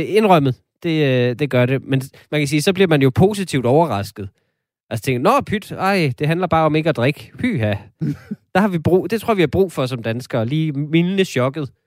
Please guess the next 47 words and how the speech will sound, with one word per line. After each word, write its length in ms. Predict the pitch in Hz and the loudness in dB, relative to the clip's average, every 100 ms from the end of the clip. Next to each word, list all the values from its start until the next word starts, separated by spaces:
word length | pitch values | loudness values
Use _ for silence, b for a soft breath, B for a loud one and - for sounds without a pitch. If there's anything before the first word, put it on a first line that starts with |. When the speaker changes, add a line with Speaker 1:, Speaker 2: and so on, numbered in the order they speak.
| _ _ _ _ | _ _ _ _
Speaker 1:
over, 240 | 131 127 120 | -2 0 0
at, 340 | 98 110 - | -2 -6 -8
at 200 | - 113 | -10 -6
man 100 | 117 | -4
ikke 140 | 123 | -4
skal 160 | - 123 | -6 -8
drikke 260 | 113 117 117 | -4 -4 -4
i 20 | |
en 100 | 113 | -4
måned. 260 | 107 113 | -2 -2
Der 60 | 127 | -2
er 40 | |
man 120 | 147 156 | 0 0
nødt 120 | 160 | 0
til 80 | 156 | -4
at 80 | |
tro, 240 | - 151 156 | -2 -2 -2
at 120 | 113 | -2
det 60 | 117 | -4
er 40 | |
noget 180 | 113 110 | -4 -2
værre, 260 | 113 117 | -2 -2
man 140 | 120 98 | -2 -6
skal. 300 | - 92 92 _ 151 | -10 -12 -12 _ -2
Speaker 2:
Ja. 160 | 123 - _ _ - | -2 -2 _ _ -2
Speaker 1:
"Nå 60 | |
ja, 160 | 185 160 | -2 -2
py, 260 | - 156 | -4 -4
jeg 100 | 139 | -2
skal 120 | 120 135 | -2 -4
ikke 120 | - | -4
have 100 | 113 | -6
en 80 | 104 | -6
Ku 140 | - | -12
Klux 280 | - 113 - | -10 -10 -8
Klan-hætte 480 | 120 107 104 98 95 | -6 -6 -4 -6 -6
på," 200 | - 98 | -4 -4
eller 140 | 101 | -4
et 40 | |
eller 120 | 98 104 | -6 -8
andet. 180 | 101 - _ | -8 -12 _
Speaker 2:
Åh, 60 | - - - | -20 -18 -18
<laughs> 100 | - | -10
det 100 | 147 - - | -10 -10 -10
er 120 | 123 | -10
groft. 460 | - 78 104 - - _ | -8 -10 -8 -10 -20 _
Speaker 1:
Ja. 180 | - 104 | -4 -4